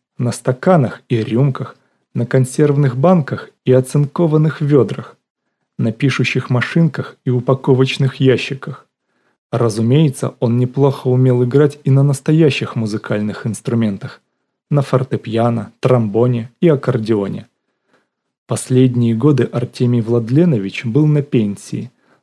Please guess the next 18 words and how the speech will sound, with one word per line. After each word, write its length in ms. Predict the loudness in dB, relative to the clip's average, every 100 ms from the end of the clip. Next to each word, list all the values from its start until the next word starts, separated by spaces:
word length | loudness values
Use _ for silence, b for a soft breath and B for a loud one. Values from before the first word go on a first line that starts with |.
| -2
но 160 | 2
охотно 460 | 2 2 0 0 -4
подрабатывал, 840 | -4 -2 0 0 -2 -4 -8 -10 -8
когда 440 | -8 -6 -6 -8
представлялась 760 | -8 -8 -8 -2 0 0 -2 -6
такая 400 | -10 -10 -8 -6
возможность. 760 | -6 -2 -2 -2 -6 -10 -16 -20 _ _ _ _ _ _ _ _
Артемий 480 | -4 -4 2 4 4
Владленович 880 | 4 2 2 2 4 2 0 -8 -4
был 240 | 0 0
предусмотрительно 1000 | 0 0 0 -4 -2 -2 -2 0 0 0
одет 320 | 0 -2 -4
примерно 480 | -4 0 2 2 -2
так 300 | 0 -2 -2
же, 120 | -4
как 240 | -6 -6 -2
Василий 460 | -2 0 0 0
Владимирский. 880 | 2 2 2 2 0 -4 -12 -12 -14